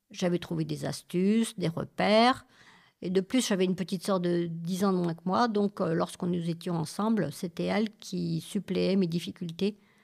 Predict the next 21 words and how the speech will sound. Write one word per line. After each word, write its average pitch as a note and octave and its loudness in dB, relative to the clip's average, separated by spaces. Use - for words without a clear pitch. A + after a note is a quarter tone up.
Elle F3+ 2
me F3+ 4
disait E3+ 0
quand F#3 -2
quelqu'un E3+ -2
arrivait F3 0
de E3 -6
le D#3+ -4
saluer F3 0
ou F#3+ -4
quand E3+ -2
il E3+ 2
y E3 4
avait E3+ 0
un E3 0
trottoir, E3+ -2
elle D#3+ 0
me E3 0
serrait E3 -2
la D#3+ 0
main. G3+ 2